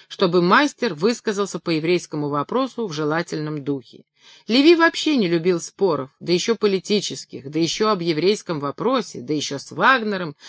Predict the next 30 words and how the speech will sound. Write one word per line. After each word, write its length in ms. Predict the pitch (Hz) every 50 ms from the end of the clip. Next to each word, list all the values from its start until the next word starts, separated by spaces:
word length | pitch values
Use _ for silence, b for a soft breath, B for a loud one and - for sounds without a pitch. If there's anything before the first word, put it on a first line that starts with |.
| B B
с 100 | B -
которым 380 | - 175 165 - 190 175 170 160
спорить 480 | 147 - - - 247 262 262 254 214
было 220 | 196 196 214 202 190
совершенно 640 | - - 139 143 139 - - 156 180 196 190 170
бесполезно. 800 | 160 - 151 151 - - 151 147 135 139 135 127 - - - - _ _ _ - _ _ _ _ _ _ -
«Я 200 | 131 151 156 160
выскажусь, 960 | 160 190 226 254 277 262 - - - 269 247 240 247 254 240 - - - -
я 100 | 175 190
непременно 800 | 214 233 240 208 247 247 254 226 220 254 294 320 302 285 285 269
выскажусь 760 | 202 196 254 294 277 - - 262 247 226 247 233 - - _ _
в 140 | 170 151 147
ближайшем 720 | 160 185 214 208 175 202 254 294 320 294 - - 277 254 226
же 120 | 226 247
номере 600 | 240 214 208 240 254 247 240 233 220 226 220 208
Байрейтер 760 | 190 147 156 185 196 185 165 175 202 233 226 - - 214 202 185
Блеттер. 720 | 147 135 139 143 151 165 165 156 151 _ - 147 143 - _ _ B B B B
Или 240 | B 262 285 302 330
нет, 340 | 294 247 202 196 196 196 _ _ _ - _ _ _ _ _ _ _ -
не 120 | 208 240 294
в 60 | 277
ближайшем, 720 | 240 226 208 170 147 165 180 185 175 170 165 - 175 170
а 60 | 170
тогда, 340 | - - 175 185 202 277 311
когда 300 | 320 - 196 175 170 180
я 120 | 180 185 175
кончу 360 | - 214 220 208 180 - 170
работать 600 | 156 151 151 170 233 285 294 - 254 - - - b b b b b
над 200 | b 196 220 -
Парсифалем. 840 | - 233 233 - - 190 170 - - 143 139 139 135 139 143 139 -